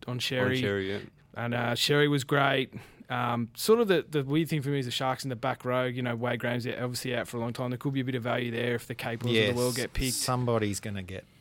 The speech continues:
Speaker 3: you know, I liked Sorensen from last year.
Speaker 1: Mm.
Speaker 3: He's on the outer a little bit,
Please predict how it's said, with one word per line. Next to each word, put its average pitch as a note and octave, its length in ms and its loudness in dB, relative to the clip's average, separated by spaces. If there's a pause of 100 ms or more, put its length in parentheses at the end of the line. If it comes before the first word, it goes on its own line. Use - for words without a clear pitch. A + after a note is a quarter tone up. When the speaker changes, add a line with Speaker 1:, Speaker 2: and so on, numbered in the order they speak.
(220)
Speaker 3:
you G#2+ 120 -10
know, G2 100 -6
I F#2+ 120 -4
liked F#2+ 280 -4
Sorensen G#2 640 -4
from F#2 180 -8
last G2 400 -4
year. G2 260 -4
Speaker 1:
Mm. A#2 60 -10 (300)
Speaker 3:
He's G#2 200 -2
on F#2 140 -4
the F2+ 180 -6
outer F#2+ 320 -2
a F2+ 40 -4
little A2+ 360 -4
bit, B2 280 0